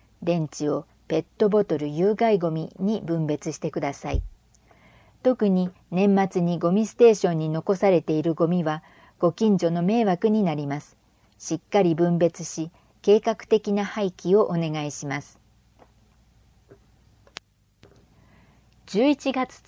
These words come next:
一日現在の町のデータ。総人口、男性二万一千七百八人、三十九人増えました。女性二万一千九百四十九人、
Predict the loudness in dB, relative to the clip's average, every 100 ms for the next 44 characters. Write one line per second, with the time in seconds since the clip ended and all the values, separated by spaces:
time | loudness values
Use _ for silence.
0 | -4 -2 -2 -4 -2 0 0 -4 -8 -8
1 | -10 -14 -12 -10 -8 -4 -2 0 -2 -2
2 | -4 -8 -14 -16 _ _ -20 _ _ _
3 | -20 -20 0 2 2 0 0 -2 -2 -2
4 | -2 -4 -10 _ _ _ -8 -4 -4 -4
5 | -2 0 0 -4 -6 0 2 2 0 -4
6 | -10 -6 -6 -6 -6 -4 -4 -6 -8 -10
7 | -8 -6 -6 -8 -14 _ _ -20 _ -6
8 | -2 -2 -2 -6 -6 -6 -4 -2 -4 -6
9 | -6 -4 -4 -6 -10 -14 -16 _ _ _
10 | _ _ _ _ -6 -4 -2 -2 -2 -4
11 | -10 _ -2 2 2 2 -2 -6 -12 -4
12 | -2 -2 -4 -4 -2 -2 -2 -2 -2 -2
13 | -4 -6 -6 -6 -6 -6 -10 -12